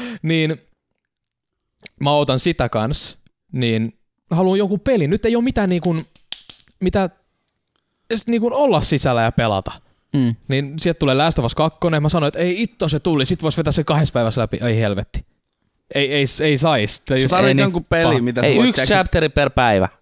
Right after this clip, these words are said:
Speaker 1: Niin, pitäis laittaa semmonen
Speaker 2: Niin, ja
Speaker 1: Joo.
Speaker 2: sit, sit vaihdat peliä sen
Speaker 3: Niin.
Speaker 2: jälkeen.
Speaker 1: Joo,
Speaker 3: Tai
Speaker 1: vähän
Speaker 3: nyt,
Speaker 1: välissä, joo.
Speaker 3: tai
Speaker 2: Mm.
Speaker 3: nyt Turo, kato, käytät tilanteen hyödyksi ja ostat Switchiä, ostat Animal
Speaker 1: Mä olisin niin,
Speaker 3: Crossingin ja
Speaker 1: mä
Speaker 3: sit
Speaker 1: katoin
Speaker 3: tuut meidän kanssa buildaa, tiiäks, kylä.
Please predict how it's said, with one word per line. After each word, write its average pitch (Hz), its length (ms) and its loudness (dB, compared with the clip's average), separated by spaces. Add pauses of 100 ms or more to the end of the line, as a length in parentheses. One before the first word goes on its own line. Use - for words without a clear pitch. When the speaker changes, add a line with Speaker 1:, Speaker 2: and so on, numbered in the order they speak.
(240)
Speaker 1:
Niin, 220 140 0
pitäis 262 220 0
laittaa 269 280 0
semmonen 139 480 0 (360)
Speaker 2:
Niin, 131 300 0 (160)
ja 202 80 0
Speaker 1:
Joo. 185 80 4 (140)
Speaker 2:
sit, 185 140 -2
sit 190 180 0
vaihdat 175 260 0
peliä 113 280 0 (200)
sen 104 140 -4
Speaker 3:
Niin. 101 120 0
Speaker 2:
jälkeen. 95 300 -4 (480)
Speaker 1:
Joo, 247 180 2
Speaker 3:
Tai 110 300 0
Speaker 1:
vähän 208 160 0
Speaker 3:
nyt, 196 60 0
Speaker 1:
välissä, 147 340 0
joo. 135 80 0
Speaker 3:
tai 135 120 0
Speaker 2:
Mm. 143 40 2
Speaker 3:
nyt 170 200 -2
Turo, 135 280 0 (100)
kato, 143 220 -6
käytät 147 240 -6 (200)
tilanteen 143 440 -4
hyödyksi 131 380 -4
ja 113 40 -2
ostat 120 280 -6
Switchiä, 143 540 -4
ostat 110 200 -8 (100)
Animal 123 380 0
Speaker 1:
Mä - 60 0
olisin 143 160 2
niin, 165 80 2
Speaker 3:
Crossingin 170 500 -2
ja 175 80 0
Speaker 1:
mä 214 60 0
Speaker 3:
sit 220 80 2
Speaker 1:
katoin 196 360 2
Speaker 3:
tuut 175 120 -4
meidän 180 280 0
kanssa 160 220 -2
buildaa, 156 380 2
tiiäks, 151 340 -6
kylä. 147 320 -2